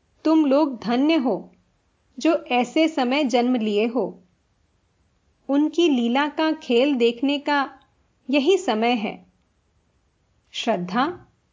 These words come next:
और भक्ति के नेत्रों से देखने से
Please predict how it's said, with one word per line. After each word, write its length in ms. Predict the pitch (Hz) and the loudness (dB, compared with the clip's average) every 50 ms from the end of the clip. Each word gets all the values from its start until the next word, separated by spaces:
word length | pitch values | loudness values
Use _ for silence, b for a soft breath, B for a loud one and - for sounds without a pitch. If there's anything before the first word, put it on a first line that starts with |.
| _ _ _ _ | _ _ _ _
और 160 | 269 311 330 | 2 2 2
भक्ति 460 | 262 214 196 233 233 - - - 294 | 0 -2 -4 -6 -8 -6 -4 -4 -4
के 200 | 285 285 320 311 | -2 -2 -2 0
नेत्रों 500 | 302 277 233 208 208 202 208 - 254 269 | 0 0 0 0 -2 -2 -2 -2 -2 -2
से 220 | 269 277 - 302 294 | 0 -2 -2 -2 -2
देखने 520 | 240 220 220 208 208 214 - 240 240 240 | -2 -2 -4 -4 -4 -2 -4 -4 -4 -4
से 420 | 233 240 269 294 370 - - - | -4 -4 -4 -4 -4 -6 -8 -18